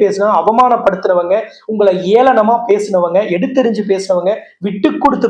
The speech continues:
பேசினவங்க கூட உங்களை பார்த்து மூக்கு மேல விரல வச்சிடுவாங்க. அப்படிப்பட்ட ஒரு அசுர வளர்ச்சி, அபரிமிதமான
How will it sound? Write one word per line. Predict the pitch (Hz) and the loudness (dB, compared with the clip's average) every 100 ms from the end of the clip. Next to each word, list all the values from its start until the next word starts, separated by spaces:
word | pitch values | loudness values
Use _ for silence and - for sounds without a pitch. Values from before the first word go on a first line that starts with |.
| 202 | 2
பேசினவங்க | 202 208 190 175 196 | 0 -2 -2 0 2
கூட | 196 262 - - _ _ - 202 | 2 2 -2 -12 _ _ -8 -2
உங்களை | 202 185 - 185 | 0 0 0 0
பார்த்து | 214 190 254 262 - - | 0 -2 -4 -4 -8 -6
மூக்கு | 226 226 214 | -4 -2 0
மேல | 190 165 | 0 0
விரல | 160 185 | 0 0
வச்சிடுவாங்க. | 156 170 160 156 156 | 0 -2 -4 -2 -4
அப்படிப்பட்ட | - 269 247 254 208 202 180 | -2 -4 -4 -2 -2 0 0
ஒரு | 170 165 | 2 0
அசுர | 165 - 294 233 | -2 0 2 4
வளர்ச்சி, | 190 190 190 175 - - 160 | 4 0 -2 -8 -10 -4 -2
அபரிமிதமான | 175 254 214 185 180 | 2 0 2 2 2